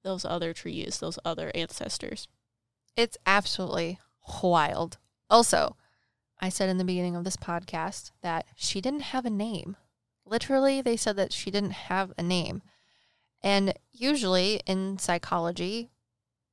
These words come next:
Speaker 2: or bad, mean tactics of the world, people will get rid of people's names to erase their identity to try and take power from them. But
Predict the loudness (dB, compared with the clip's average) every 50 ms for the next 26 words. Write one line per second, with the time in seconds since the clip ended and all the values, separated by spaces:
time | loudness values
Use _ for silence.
0 | _ _ 0 2 4 4 4 2 2 0 -4 -8 _ _ _ _ _ _ _ _
1 | _ _ _ _ 4 6 6 6 4 2 -6 -16 _ _ _ _ -18 -10 -4 0
2 | 0 0 0 0 0 -2 -2 -2 -2 -6 -8 -6 -6 -6 -4 -4 -6 -4 -2 -2
3 | 0 0 0 0 -2 -6 _ -6 -6 -2 0 0 0 2 0 -2 -2 0 0 0
4 | 0 0 _ _ _ _ 2 4 4 4 2 0 -6 -10 -4 -2 -2 -2 -2 -4
5 | -6 -4 -2 -2 -2 -2 -2 -4 -4 -6 -8 -6 0 2 2 4 6 4 4 4
6 | 2 2 0 0 0 2 2 2 2 0 0 0 2 2 2 2 2 2 0 -4
7 | -4 0 0 0 2 0 -2 -4 -4 -4 -4 -6 -6 -12 -6 -2 0 0 2 0
8 | -2 -2 -4 -6 -2 0 0 0 0 -2 -8 -14 -20 _ _ _ _ _ _ _
9 | _ _ 6 8 8 8 6